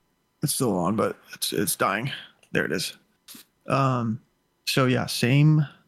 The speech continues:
uh, day as, uh, last episode, 'cause I haven't really been able to do much. Uh, caught the foot and mouth disease somehow. Um, couldn't tell you how I got it, but, uh, it's slowly fading away, and, uh,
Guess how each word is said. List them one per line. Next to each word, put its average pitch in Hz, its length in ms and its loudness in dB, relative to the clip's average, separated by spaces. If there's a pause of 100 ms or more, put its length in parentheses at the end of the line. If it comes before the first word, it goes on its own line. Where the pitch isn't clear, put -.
(140)
uh, 113 520 0 (540)
day 123 320 2
as, 110 360 -2
uh, 65 180 -4
last - 340 0
episode, - 540 -4 (160)
'cause - 140 -2
I 107 100 2
haven't 113 200 0
really 104 220 2
been 78 240 2
able 76 260 0
to - 120 -10
do 69 220 -4
much. - 520 -2 (1040)
Uh, 50 420 -6
caught - 280 -2
the 67 140 -4
foot - 220 -2
and 73 100 -2
mouth - 280 -2
disease - 440 -2
somehow. 127 520 -4 (560)
Um, 67 460 -2 (320)
couldn't 165 240 4
tell 147 180 4
you 143 340 4 (220)
how 135 160 4
I 120 80 0
got 110 220 0
it, 175 100 0 (1400)
but, 120 240 4
uh, 117 380 2 (240)
it's - 200 0
slowly 131 460 2
fading 127 300 2
away, 135 280 6
and, 123 240 4
uh, 123 280 2